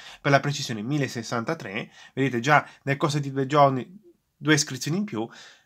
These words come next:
però di queste iscrizioni neanche il dieci per cento è attivo e quindi io cercherò di rendere più interessante la cosa nei miei mezzi, nelle mie possibilità. Quindi ragazzi, eh,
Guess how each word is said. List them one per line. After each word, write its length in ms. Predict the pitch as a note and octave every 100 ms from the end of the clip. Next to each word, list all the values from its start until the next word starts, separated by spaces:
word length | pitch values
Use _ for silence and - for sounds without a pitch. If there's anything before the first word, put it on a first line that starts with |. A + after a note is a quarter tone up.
| _
però 360 | B3+ C#3 A2+ -
di 180 | C#3+ D3+
queste 480 | A#3 G#3+ - - -
iscrizioni 760 | C#3+ - G#3+ G#3 B2+ F#2 G#2+ A2
neanche 460 | C3 A3 A#3+ G#3
il 60 | F3+
dieci 260 | F3+ D3+ E3+
per 160 | G#3
cento 500 | - A#2+ A2+ A#2 A2+ -
è 100 | C3
attivo 500 | - G#2+ G2 G2+ -
e 100 | F3
quindi 280 | F#3 E3 E3
io 140 | D#3+
cercherò 380 | D3 D3+ F#3+ D3
di 260 | C3+ B2 _ _ _ _
rendere 540 | D3 D#3+ D3 C3+ C3 - _ _
più 140 | -
interessante 460 | D#3+ D3+ D3 C3+ A#2+
la 80 | D#3
cosa 260 | C3 C3+ C#3+
nei 600 | D3+ G#3 B3+ C4 G#3 _ _ _ _
miei 200 | D#3+ D#3
mezzi, 340 | B2+ G2 G#2 A#2+
nelle 220 | E3+ E3+
mie 200 | F#3 E3+
possibilità. 840 | - F3+ - D3 B2+ G#2 G#2+ - - - - _ _ _ _ _ _ _ _ _ _ _ _ _ _
Quindi 260 | G#3 E3+
ragazzi, 640 | D3+ D3+ B2+ - C#3+ C3
eh, 520 | - A#2+ A#2 G#2+ G#2+